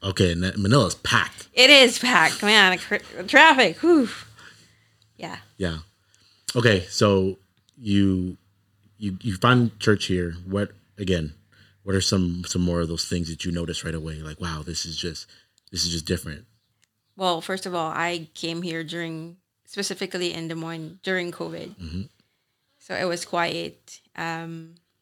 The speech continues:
Speaker 2: by the time the church resumed, the people felt, like, just so timid, especially in worship. I don't feel the hunger, the passion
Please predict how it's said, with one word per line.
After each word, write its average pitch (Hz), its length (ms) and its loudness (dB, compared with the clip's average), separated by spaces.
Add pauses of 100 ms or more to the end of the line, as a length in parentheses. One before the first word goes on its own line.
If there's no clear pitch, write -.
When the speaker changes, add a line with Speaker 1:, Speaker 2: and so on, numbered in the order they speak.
(1000)
Speaker 2:
by 185 100 -4
the 185 140 -6
time 214 500 0
the 214 80 -4
church 196 540 -6
resumed, 185 840 -6 (1300)
the 202 100 -14
people 196 600 -12
felt, - 340 -6 (160)
like, 196 220 -8 (480)
just - 180 0
so 185 480 0 (320)
timid, 240 520 -8 (800)
especially 240 460 -2
in 202 140 -2
worship. 208 420 -6 (1600)
I 190 160 -2
don't 202 340 -4
feel 185 720 -4 (520)
the 202 140 -8
hunger, 208 720 -6 (720)
the 190 100 -10
passion 196 680 -6